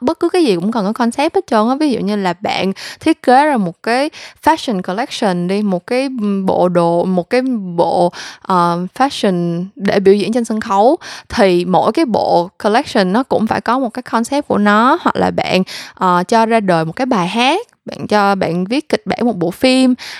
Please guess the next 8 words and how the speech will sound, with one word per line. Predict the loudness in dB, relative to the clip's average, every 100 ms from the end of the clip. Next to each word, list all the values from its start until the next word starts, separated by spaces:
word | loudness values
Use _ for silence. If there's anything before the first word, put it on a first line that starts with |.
| -8
bạn | -4 -2 -2
làm | 0 2 0 -2 -4
một | -6 -6
cái, | -2 0 0 -2 -2
ờm, | 0 0 0 -6 _ _ _ -8
một | -4
cái | -2 4
event | 4 4 2 0